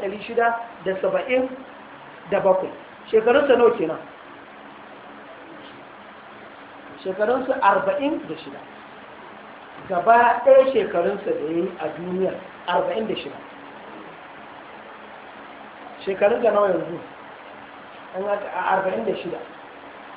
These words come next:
A waɗannan shekaru arba'in da shida, kaɗan daga cikin littattafan da ya wallafa, akwai Rawdatul Talibi, ɗaya kenan. Akwai Al-Minhaju ala Sharhi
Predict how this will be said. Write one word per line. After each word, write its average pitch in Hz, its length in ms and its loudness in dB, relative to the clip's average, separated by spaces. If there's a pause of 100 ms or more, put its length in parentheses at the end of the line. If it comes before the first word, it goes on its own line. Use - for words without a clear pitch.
(140)
A 196 80 4
waɗannan 277 480 8
shekaru 233 380 2
arba'in 190 400 2
da 175 80 -2
shida, 147 240 -6 (580)
kaɗan 269 360 6
daga 202 260 6
cikin 254 240 -2
littattafan 214 540 0
da 180 60 0
ya 185 100 4
wallafa, 202 440 4 (800)
akwai 208 300 4
Rawdatul 226 500 6
Talibi, 170 480 2 (1080)
ɗaya 214 280 8
kenan. - 200 -4 (640)
Akwai 185 400 8
Al-Minhaju 202 840 2
ala 180 360 4
Sharhi 214 300 -2